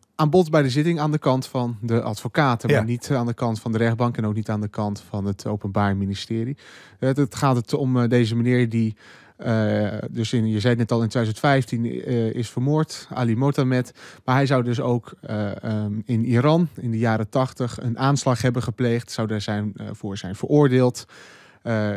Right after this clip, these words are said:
Speaker 1: ter dood, ter dood veroordeeld in Iran, eh,
Speaker 2: Mhm.
Speaker 1: zelfs. En bij
Speaker 2: Ja.
Speaker 1: de aanslag kwamen een heleboel mensen om, waaronder ook, eh, vier ministers, eh. Dus, eh, daar werd eigenlijk naar gekeken, maar het Openbaar Ministerie die wil eigenlijk helemaal niet zeggen of het verhaal van het Parool, of het ook klopt, of dit inderdaad,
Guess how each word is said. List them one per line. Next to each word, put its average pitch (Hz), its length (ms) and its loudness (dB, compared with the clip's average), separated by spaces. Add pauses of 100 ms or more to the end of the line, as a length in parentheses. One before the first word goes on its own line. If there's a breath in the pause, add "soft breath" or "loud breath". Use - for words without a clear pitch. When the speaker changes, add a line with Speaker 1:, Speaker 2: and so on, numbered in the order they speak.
(100)
Speaker 1:
ter 92 180 -4
dood, 117 380 -4
ter 107 180 0
dood 120 220 6
veroordeeld 135 400 4
in 135 60 4
Iran, 127 400 2
eh, 123 60 2
Speaker 2:
Mhm. 120 100 0
Speaker 1:
zelfs. 131 360 -2
En 127 80 -8
bij 110 100 -2
Speaker 2:
Ja. 120 60 2
Speaker 1:
de 110 60 -2
aanslag 110 320 -6
kwamen 110 180 -2
een 110 60 2
heleboel 120 220 4
mensen 120 240 2
om, 113 120 2
waaronder 110 340 -2
ook, 107 200 -2
eh, 107 180 -2
vier 120 320 0
ministers, 156 640 2
eh. 139 140 0 (720 loud breath)
Dus, 147 260 2
eh, 156 80 -10 (760)
daar 170 260 6
werd 165 140 4
eigenlijk 160 160 4
naar 143 100 0
gekeken, 170 240 0
maar 160 80 -2
het 147 100 -2
Openbaar 147 360 -2
Ministerie 139 540 -2
die 131 300 -2
wil 143 120 2
eigenlijk 139 280 2
helemaal 143 220 4
niet 135 280 -2 (120)
zeggen 156 400 0
of 131 80 0
het 131 120 -2
verhaal 131 240 2
van 123 300 -4
het 113 180 -4
Parool, 123 380 4
of 143 140 -2
het - 140 -4
ook 120 160 0
klopt, 156 320 0
of 120 120 -6
dit - 160 -2
inderdaad, 123 640 2